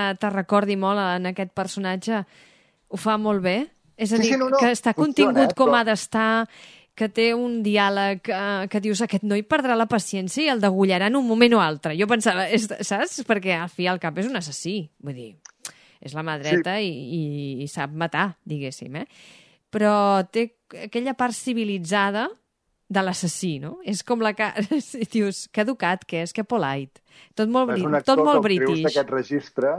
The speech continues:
Speaker 2: i, i, i, i no, t'apu-, no, no és en McConaughey, evidentment, o en Colin Farrell,
Speaker 1: Ja.
Speaker 2: o... Sí, eh, ho fan molt bé, però jo sempre li veig a això,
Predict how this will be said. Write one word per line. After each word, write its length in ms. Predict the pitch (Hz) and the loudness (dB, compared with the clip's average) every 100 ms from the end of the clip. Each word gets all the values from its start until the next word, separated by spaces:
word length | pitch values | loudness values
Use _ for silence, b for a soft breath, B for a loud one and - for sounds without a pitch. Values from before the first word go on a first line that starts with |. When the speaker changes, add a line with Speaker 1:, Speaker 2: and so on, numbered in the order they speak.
| 262 _ _ | -6 _ _
Speaker 2:
i, 720 | 127 120 110 104 98 92 90 - | -4 -2 -2 -4 -6 -8 -12 -14
i, 140 | 107 104 | -10 -10
i, 240 | - 104 101 110 110 | -10 -10 -10 -12 -10
i 40 | 107 | -6
no, 160 | 110 - | -6 -4
t'apu-, 380 | 123 - 127 117 | -6 -6 -14 -10
no, 180 | 113 123 | -8 -6
no 200 | 123 123 | -4 -2
és 100 | 117 | 0
en 220 | 131 113 107 98 101 | 0 -2 -8 -10 -6
McConaughey, 500 | 95 - 101 87 - 98 | -6 -4 -4 -6 -6 -6
evidentment, 640 | 87 82 78 82 87 82 - _ _ _ _ _ _ - | -6 -6 -10 -10 -12 -12 -18 _ _ _ _ _ _ -4
o 420 | 113 101 95 87 | -2 0 0 -2
en 60 | 90 | -2
Colin 260 | 101 98 95 | -4 -4 -4
Farrell, 360 | 104 98 98 | 0 0 0
Speaker 1:
Ja. 180 | 95 165 | 0 0
Speaker 2:
o... 800 | 92 160 - _ _ _ - - | -4 -8 -18 _ _ _ -20 -18
Sí, 160 | - 117 104 | -6 -4 -2
eh, 800 | 101 - 95 95 95 87 82 82 | -4 -4 -2 0 0 -2 -4 -6
ho 100 | - - | -8 -2
fan 240 | 135 143 | 0 2
molt 280 | 147 151 147 | 0 0 0
bé, 180 | 170 170 226 - _ _ _ _ | 0 0 -4 -12 _ _ _ _
però 100 | 120 | -2
jo 80 | 120 | 0
sempre 300 | 120 143 139 | -2 -2 0
li 80 | 131 | 0
veig 280 | 123 123 120 | 0 0 0
a 240 | 127 101 95 | 0 0 -4
això, 260 | - 98 | -4 -2